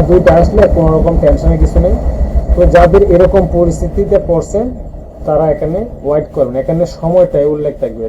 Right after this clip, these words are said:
দুই দিন নাকি পাঁচ দিন নাকি ছয় দিন। তো একসাথে ছয় দিন পর্যন্ত থাকে, so একদিন আমার ওভার হয়ে গেছে আর পাঁচ দিন আছে। তো এখানে আমার, আহ, আপাতত কোনো ভিডিও আমি আপলোড করতে পারবো না,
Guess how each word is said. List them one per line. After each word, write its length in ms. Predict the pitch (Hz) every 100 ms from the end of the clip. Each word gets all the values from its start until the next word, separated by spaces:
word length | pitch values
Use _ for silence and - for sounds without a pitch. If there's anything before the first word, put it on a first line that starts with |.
| 113
দুই 100 | 127
দিন 200 | 139 143 123
নাকি 180 | 120 123
পাঁচ 140 | 131 117
দিন 80 | 123
নাকি 180 | 120 117 -
ছয় 140 | 123
দিন। 160 | 113 - - - _ _ -
তো 40 | 151 151
একসাথে 320 | - 160 180 -
ছয় 200 | 156 160
দিন 140 | 151 139
পর্যন্ত 200 | 170 156 147
থাকে, 200 | 143 165 165
so 60 | - 135
একদিন 200 | 127 147
আমার 180 | 143 131
ওভার 160 | 123 143
হয়ে 120 | 147 147
গেছে 140 | 147 143
আর 80 | -
পাঁচ 140 | 120 113
দিন 80 | 117 110
আছে। 140 | - - - _ _ _ _
তো 40 | 147
এখানে 260 | 147 165 165 160
আমার, 220 | 160 156
আহ, 580 | 143 135 131 123 139 143
আপাতত 240 | 147 165 165
কোনো 140 | 151 156
ভিডিও 280 | 156 156 160
আমি 120 | 143 131
আপলোড 200 | - 143
করতে 220 | 160 156
পারবো 300 | 147 139 143
না, 120 | 180